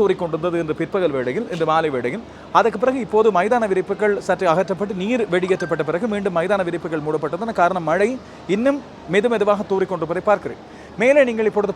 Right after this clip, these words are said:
பார்த்தால் தெரியும், மேகமூட்டம், கருமேகமூட்டம் இன்னும் மைதானத்துக்கு மேலே சரியாக இருப்பதன் காரணமாக மைதானத்தில் இருக்கின்ற நடுவர் அந்த மேகம் முழுக்க கலைந்தால் பிறகு முழுவதுமாக விரிப்புகளை அகற்றலாம் என்று முடிவெடுத்திருக்கின்றார்கள். ஏழு மணி அளவில் நாணய சுழற்சி இடம்பெறுவதாக இருந்தாலும் சற்று நாணய சுழற்சி ஒரு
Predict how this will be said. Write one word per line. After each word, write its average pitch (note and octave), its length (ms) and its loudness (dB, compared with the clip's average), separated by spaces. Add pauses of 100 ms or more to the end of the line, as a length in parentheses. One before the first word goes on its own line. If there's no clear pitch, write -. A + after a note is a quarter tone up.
பார்த்தால் G3 320 2
தெரியும், A3 260 -2 (300)
மேகமூட்டம், G3 680 0
கருமேகமூட்டம் G#3 720 0
இன்னும் G3 180 -4
மைதானத்துக்கு F#3+ 560 -2
மேலே B3+ 320 2
சரியாக F3+ 340 0
இருப்பதன் D#3 300 -4
காரணமாக C#3 460 0 (420)
மைதானத்தில் A#3 420 4
இருக்கின்ற F3+ 280 -6
நடுவர் F#3+ 320 2
அந்த E3+ 200 -2
மேகம் A3+ 340 -2
முழுக்க G#3 360 0
கலைந்தால் G3 460 4 (100)
பிறகு D#3 240 2 (420)
முழுவதுமாக G#3+ 520 4
விரிப்புகளை F#3+ 380 0
அகற்றலாம் F3 400 0
என்று D#3 160 -2
முடிவெடுத்திருக்கின்றார்கள். C#3+ 760 -4 (420)
ஏழு B3 240 6
மணி B3 200 0
அளவில் A#3+ 260 0
நாணய G3+ 300 0
சுழற்சி F#3+ 280 -2
இடம்பெறுவதாக E3 520 0
இருந்தாலும் E3+ 340 -2
சற்று F3 220 -2
நாணய G#3+ 260 0
சுழற்சி F#3+ 260 -2
ஒரு F3+ 80 0